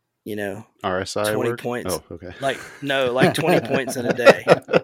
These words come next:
Speaker 1: Like, when I was, when I was trying to, when I, when Makes and I were talking, like, "Well, how cool would it be if you can make, you know, thirty points in a day?"
Speaker 2: Yeah.
Speaker 1: Like, that would be crazy. I'm a-, I'm as, like, I'm as excited about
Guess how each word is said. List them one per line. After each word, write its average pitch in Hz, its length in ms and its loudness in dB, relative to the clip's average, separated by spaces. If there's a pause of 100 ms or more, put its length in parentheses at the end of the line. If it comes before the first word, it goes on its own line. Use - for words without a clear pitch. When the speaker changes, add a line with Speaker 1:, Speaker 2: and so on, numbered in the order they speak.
(320)
Speaker 1:
Like, 147 200 0
when 147 100 0
I 156 80 2
was, 156 260 -4
when 151 200 -2
I 160 120 0
was 160 180 -2
trying 170 260 0
to, 151 80 0
when 147 160 -2
I, 156 80 2
when 143 380 -4
Makes 143 280 -2
and 147 80 -4
I 135 120 0
were 131 100 -4
talking, 135 420 -2
like, 127 180 -2
"Well, 135 220 0
how 139 140 -4
cool 143 220 -6
would 135 160 0
it - 20 -20
be 131 140 -2
if 127 120 -4
you 127 80 -12
can 123 160 -8
make, 123 340 -4 (460)
you 120 180 -4
know, 113 80 -2
thirty 120 520 -6
points 117 380 -8
in 120 100 -6
a 110 60 -4
day?" 104 320 -4
Speaker 2:
Yeah. 101 260 0
Speaker 1:
Like, 120 320 -10
that 120 180 0
would 110 100 -4
be 104 120 -12
crazy. 107 640 -8 (540)
I'm 151 140 -2
a-, 156 40 0
I'm 151 340 0
as, 147 540 0 (480)
like, 110 320 -4 (760)
I'm 139 220 -2
as 135 320 0
excited 139 920 -2
about 123 680 -2